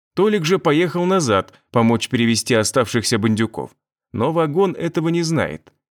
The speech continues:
Я взял один лист из пачки, расправил, начал писать вводные, молча, пусть понервничает.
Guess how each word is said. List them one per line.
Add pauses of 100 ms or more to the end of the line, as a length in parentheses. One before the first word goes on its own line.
Я
взял
один
лист
из
пачки, (200)
расправил, (240)
начал
писать
вводные, (160)
молча, (100)
пусть
понервничает.